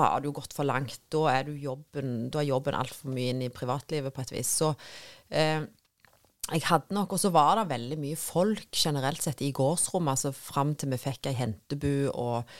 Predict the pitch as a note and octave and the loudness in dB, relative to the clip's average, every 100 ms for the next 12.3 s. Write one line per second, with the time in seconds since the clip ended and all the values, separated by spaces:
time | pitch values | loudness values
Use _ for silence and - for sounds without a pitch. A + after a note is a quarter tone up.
0 | - - - D#3 - - D3 - C3 C3+ | -6 2 4 4 2 -2 -2 2 4 4
1 | C#3+ - - C#3+ - A#2 B2+ A#2+ C3 B2 | 2 -6 -2 0 0 -2 -4 0 0 -2
2 | - A#2+ - C3+ B2+ B2 B2 F#3+ E3 - | -4 -4 -4 -4 -2 -2 0 2 2 2
3 | - - - - - - - D3+ C#3 - | -2 -8 -20 -20 -20 -16 -2 2 2 2
4 | E3 D3 D3 D3 E3+ - D#3 C#3+ D#3 D3 | 2 0 4 4 4 0 -2 0 2 4
5 | D#3+ D3+ - C#3 C3 F3+ - - B2 C3+ | 4 4 2 4 4 2 -4 -2 -2 2
6 | C#3+ D3+ E3+ D#3+ - C3 - G3+ D4+ A#3 | 4 6 6 4 0 -2 0 2 2 0
7 | E3+ - D3+ C3 C3 F3+ B2 - - F#3+ | -6 -2 0 0 0 -2 -2 -6 -4 -2
8 | F#3 - - _ - F3 D#3 C3+ C#3 D3 | -2 -4 -18 _ -4 0 2 0 -2 -2
9 | - - - B2+ B2+ G#2+ A2 C3 C3+ A#2+ | -4 -6 -8 -6 -4 -4 -4 -6 -6 -8
10 | _ _ _ _ _ _ _ - D3 B2+ | _ _ _ _ _ _ _ -8 -6 -6
11 | - D3 C#3+ C#3+ B2+ C#3+ - - B2+ B2 | -4 -2 -2 -2 -4 0 -2 0 -2 -2
12 | - - G#2+ | -6 -8 -10